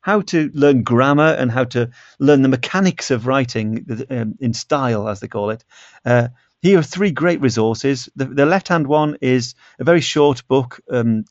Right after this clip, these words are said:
called The Elements of Style by Strunk and White. And it's controversial. Some of, quite a lot of the things in there are controversial these days, but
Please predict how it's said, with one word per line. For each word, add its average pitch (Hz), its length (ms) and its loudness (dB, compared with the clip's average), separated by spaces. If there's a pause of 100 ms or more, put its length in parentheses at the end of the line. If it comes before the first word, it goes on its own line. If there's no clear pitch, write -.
(100)
called 117 220 -6
The - 100 -10
Elements 123 340 0
of 110 80 -14
Style 113 380 -6
by 110 100 -8
Strunk 104 320 -8
and 104 120 -8
White. 104 340 -6 (340)
And 107 320 0 (240)
it's - 160 -4
controversial. 170 600 2
Some 180 160 0
of, 170 80 -8 (100)
quite 175 200 -2
a 147 40 0
lot 156 100 2
of 160 60 0
the 143 100 -8
things 143 120 -2
in 131 80 -2
there 135 160 2
are 123 40 0
controversial 131 600 0
these 120 220 0
days, 117 260 0
but 123 160 -8